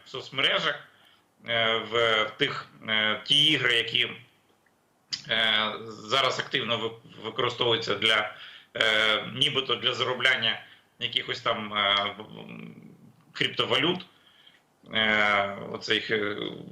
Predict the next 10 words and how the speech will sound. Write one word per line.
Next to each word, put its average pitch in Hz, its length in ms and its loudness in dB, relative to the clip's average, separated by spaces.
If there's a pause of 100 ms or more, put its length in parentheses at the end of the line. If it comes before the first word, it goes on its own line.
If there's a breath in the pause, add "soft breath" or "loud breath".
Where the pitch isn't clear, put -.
(140)
ос-, 120 280 2
остання 120 400 2
ця 117 160 2
історія 110 400 2
з - 140 -2
хем-, 110 340 -4
так, - 160 -2
так 117 160 2
званим 113 320 0
хомячком. - 560 -2